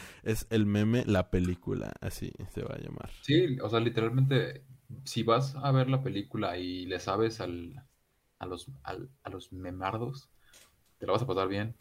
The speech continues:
Speaker 2: porque hay muchísimas referencias a los memes. No sé
Speaker 1: Sí.
Speaker 2: si al drede. Yo, yo
Speaker 1: Pues,
Speaker 2: creo que sí.
Speaker 1: yo creo, sí, sí, sí, es adrede.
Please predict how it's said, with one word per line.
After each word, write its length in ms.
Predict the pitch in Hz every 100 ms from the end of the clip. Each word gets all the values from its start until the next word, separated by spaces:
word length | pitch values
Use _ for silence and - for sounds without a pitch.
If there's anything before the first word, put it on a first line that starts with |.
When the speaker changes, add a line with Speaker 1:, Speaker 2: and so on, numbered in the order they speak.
| - -
Speaker 2:
porque 560 | 98 90 - 90 87 87
hay 200 | 92 95
muchísimas 500 | 104 104 113 113 95
referencias 420 | 90 90 101 98
a 60 | 92
los 180 | - -
memes. 420 | 92 101 120 - - - - - _ _ _ _ _ _ _ - - -
No 100 | 104
sé 80 |
Speaker 1:
Sí. 220 | 113 95 98
Speaker 2:
si 120 | 92
al 120 | 90
drede. 360 | 95 104 127 135 - _ _ _ - - - - _ _ _
Yo, 120 | 107 90
yo 60 |
Speaker 1:
Pues, 220 | 98 95
Speaker 2:
creo 20 | 98
que 80 | 95
sí. 80 | -
Speaker 1:
yo 100 | 165
creo, 200 | - -
sí, 140 | - - - -
sí, 260 | - - 95
sí, 140 | -
es 180 | 104 -
adrede. 300 | 95 - -